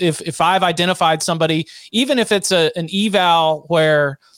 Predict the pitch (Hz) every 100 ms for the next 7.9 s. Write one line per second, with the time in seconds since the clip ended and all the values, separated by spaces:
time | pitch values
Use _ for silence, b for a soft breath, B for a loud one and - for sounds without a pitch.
0 | b _ 135 151 202 175 175 190 165 156
1 | 165 175 160 160 156 156 151 139 - 160
2 | 175 - 135 127 180 175 175 160 147 160
3 | 170 170 156 143 156 160 160 143 - 123
4 | - 147 143 143 151 160 156 151 151 147
5 | 151 165 - 156 156 147 151 147 147 156
6 | 156 147 160 156 147 135 151 151 147 139
7 | 156 160 - 135 151 165 196 208 -